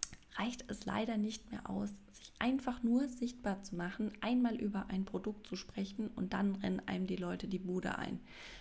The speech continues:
Bitte kündige nicht deinen Job, bevor du dein Produkt nicht so verkaufst,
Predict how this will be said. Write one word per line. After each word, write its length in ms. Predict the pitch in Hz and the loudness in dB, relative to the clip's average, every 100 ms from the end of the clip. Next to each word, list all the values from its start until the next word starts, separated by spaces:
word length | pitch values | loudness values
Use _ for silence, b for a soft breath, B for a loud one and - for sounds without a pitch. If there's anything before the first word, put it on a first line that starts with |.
| B | B
Bitte 280 | - 277 254 | 0 2 0
kündige 500 | 254 226 208 185 185 | -2 2 4 4 2
nicht 540 | 185 196 285 - - - | 6 6 4 2 -8 -8
deinen 420 | - 170 165 160 - | -4 -2 -2 -2 0
Job, 340 | 233 254 - B B B | 0 0 -4 B B B
bevor 300 | 190 - 185 | -6 2 2
du 100 | 185 | 2
dein 260 | 190 190 190 | 0 0 0
Produkt 560 | - - 214 - - | -2 -2 -4 -4 -6
nicht 260 | 180 - - | -6 -2 -2
so 180 | 233 285 | 0 -2
verkaufst, 800 | 202 - - 180 220 247 - | -6 -2 0 2 0 -2 -8